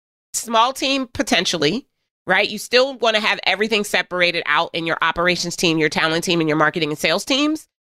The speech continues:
but it could be a lean team. You don't need twenty employees to pull off everything that needs to be done. And I really caution you to make sure that you need the team members and that you really exploit multifaceted team members first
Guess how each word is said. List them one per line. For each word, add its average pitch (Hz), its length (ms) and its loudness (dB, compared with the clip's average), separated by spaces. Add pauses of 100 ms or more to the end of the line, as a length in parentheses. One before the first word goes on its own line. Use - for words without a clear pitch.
but 226 100 2
it 247 100 0
could 277 180 -2
be 285 320 0
a 214 60 2
lean 233 380 2
team. 202 320 2
You 220 120 0
don't 269 180 4
need 262 500 0 (340)
twenty 262 360 2
employees 226 640 0
to - 80 -8
pull 214 240 0
off 196 180 0
everything 190 360 0
that 175 120 2
needs 175 160 0
to 175 80 -8
be 170 80 -10
done. 170 240 -2 (140)
And 208 120 -2
I 208 60 2
really 254 380 0
caution 262 560 2
you 180 140 0
to 180 80 4
make 196 280 0
sure 240 300 0
that 185 160 0
you 185 120 -4
need 202 340 0
the 240 60 0
team 302 320 0
members 160 540 0 (160)
and 214 140 -8
that 196 200 0
you 220 80 -8
really 240 400 0
exploit 214 580 -2 (100)
multifaceted 214 840 -2
team 247 240 -2
members 175 400 -2
first - 600 0